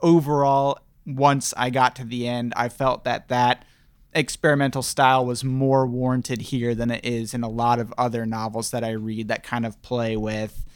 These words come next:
um, various structures and, and styles for dialogue. So for all those reasons, just because it continued to pleasantly surprise me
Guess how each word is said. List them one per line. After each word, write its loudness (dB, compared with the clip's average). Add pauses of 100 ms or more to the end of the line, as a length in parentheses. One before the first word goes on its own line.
(380)
um, -6
various 0
structures -2
and, -4
and -6
styles 0
for -6
dialogue. -2 (400)
So 0
for 6
all 8
those -2
reasons, -2
just -12
because -2
it -6
continued -4
to -2
pleasantly -4
surprise -4
me -4